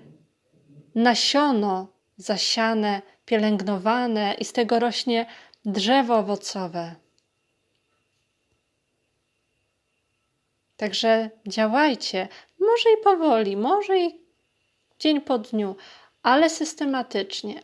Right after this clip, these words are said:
ale działajcie, nie zawieszajcie się. Ponieważ innymi słowy wyjdzie wam czwórka mieczy, czyli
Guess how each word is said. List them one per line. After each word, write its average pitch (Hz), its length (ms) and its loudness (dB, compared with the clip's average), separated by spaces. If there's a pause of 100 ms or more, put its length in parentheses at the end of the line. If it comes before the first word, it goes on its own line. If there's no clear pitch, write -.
ale 240 300 2
działajcie, 214 640 -2
nie 226 240 4
zawieszajcie 208 800 0
się. 254 200 -8 (720)
Ponieważ 320 500 4
innymi 330 480 0
słowy 311 500 0 (480)
wyjdzie 302 260 0
wam 302 160 -2
czwórka 311 440 -4
mieczy, 320 600 -2 (500)
czyli 277 420 -2